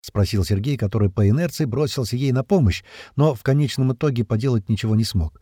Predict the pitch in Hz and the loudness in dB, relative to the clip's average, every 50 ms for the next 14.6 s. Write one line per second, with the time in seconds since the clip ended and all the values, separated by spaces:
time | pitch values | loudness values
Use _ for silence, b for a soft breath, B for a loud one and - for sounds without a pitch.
0 | b b b b b b 131 165 175 185 180 180 196 147 - 127 - 123 143 170 | b b b b b b 2 4 4 4 4 2 2 0 0 -2 0 0 0 2
1 | 208 196 170 143 101 - 98 - 110 107 151 202 190 180 - - 139 135 107 - | 2 0 0 0 -2 -2 -2 -2 0 0 0 0 -2 -4 -4 -4 -4 -4 -4 -2
2 | - 120 110 113 104 87 82 80 78 80 - - - 80 - _ _ _ _ _ | -2 -2 0 0 0 0 -2 -2 -4 -6 -8 -10 -14 -14 -14 _ _ _ _ _
3 | _ _ _ _ _ _ _ - 196 185 156 143 143 - - 147 139 135 - _ | _ _ _ _ _ _ _ 4 4 6 8 6 6 4 2 -2 -4 -6 -6 _
4 | _ - - 95 - 95 98 92 - 98 92 90 87 82 85 80 - - b b | _ -6 -6 -4 0 0 0 0 0 0 0 0 0 -2 -2 -4 -6 -10 b b
5 | b b b b 98 113 120 127 123 127 127 127 123 123 107 107 110 117 113 - | b b b b 4 6 6 6 6 4 2 2 2 2 2 4 4 4 4 4
6 | - 127 - 143 135 - - 147 147 151 156 151 127 - - 120 113 113 113 - | 0 0 0 0 -2 0 2 2 2 2 2 2 -2 0 2 2 4 4 2 0
7 | - - - - 147 117 95 92 - - 120 127 131 113 135 - - - 95 85 | -4 -4 -2 0 0 2 2 2 2 0 -2 -2 0 0 -2 -4 -4 -4 -4 -4
8 | - - 80 80 _ _ _ _ _ _ _ _ _ _ _ _ _ _ _ - | -4 -6 -10 -10 _ _ _ _ _ _ _ _ _ _ _ _ _ _ _ -6
9 | 165 - - 180 180 185 - - 190 185 180 175 160 160 165 160 151 - 139 - | -6 -4 -4 -4 -4 -4 -2 -2 0 2 2 2 2 2 0 0 0 0 -2 0
10 | - 147 151 156 127 - - - 127 139 143 135 123 104 - - 117 123 156 175 | 0 0 0 0 -2 -2 -2 -2 -2 0 0 0 0 -2 -2 -2 0 2 2 2
11 | 170 131 98 - 123 131 135 127 143 135 117 107 98 - - - 123 160 170 147 | 2 0 0 0 0 0 2 2 2 2 2 2 0 -2 -2 -2 0 2 2 2
12 | 107 92 - 117 107 - 143 123 127 117 - - 135 123 107 120 123 135 135 135 | 2 0 0 0 0 0 0 2 2 0 0 2 2 2 2 2 2 2 2 2
13 | 123 98 - 139 123 - 127 143 156 135 110 104 98 - 117 98 - 110 117 117 | 0 0 0 -2 -2 0 0 0 2 2 2 2 0 0 -2 -4 -4 -2 0 0
14 | 92 110 110 110 147 147 - 113 85 73 71 | 0 0 0 -2 -2 -2 -2 -2 -2 -2 -4